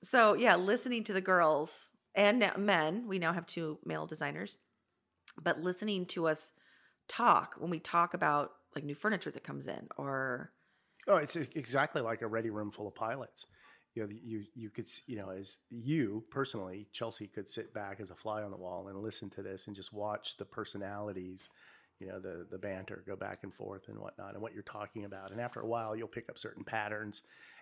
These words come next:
Speaker 2: and you may not know the subject matter of what they're talking about, but you can assess the responses to that subject matter while you're being that fly on the wall. And it's exactly the same thing. I'm, you know, I'm a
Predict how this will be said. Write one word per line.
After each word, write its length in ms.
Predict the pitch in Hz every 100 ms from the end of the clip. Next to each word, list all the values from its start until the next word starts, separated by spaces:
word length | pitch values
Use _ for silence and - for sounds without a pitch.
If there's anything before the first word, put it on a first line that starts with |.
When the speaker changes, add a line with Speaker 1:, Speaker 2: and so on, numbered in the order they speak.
| -
Speaker 2:
and 400 | 107 104 101 - 117
you 140 | 117
may 160 | 117 113
not 200 | 104 110
know 280 | 110 107 104
the 160 | 101
subject 420 | - - 120 117
matter 200 | 117 104
of 60 | 101
what 120 | 104
they're 100 | 110
talking 320 | - 131 127
about, 300 | 107 101 101
but 120 | 107 107
you 120 | 107
can 240 | 110 104 - - -
assess 600 | 101 - 135 117 104 - -
the 80 | 110
responses 840 | 101 - 117 123 123 113 98 - -
to 260 | 127 123 117
that 180 | 104
subject 380 | - 107 107 -
matter 300 | 101 101 104
while 340 | 104 104 107 107
you're 280 | 107 104 104
being 320 | 104 107 104
that 180 | 95 -
fly 240 | 107 104
on 80 | 101
the 60 | 104
wall. 280 | 98 98 - - - -
And 100 | 120
it's 120 | 113
exactly 440 | 117 113 110 - 110
the 100 | 98
same 260 | 117 104
thing. 320 | 101 101 95 98
I'm, 180 | 101 104 - - - _
you 60 | 98
know, 60 |
I'm 60 |
a 40 | 95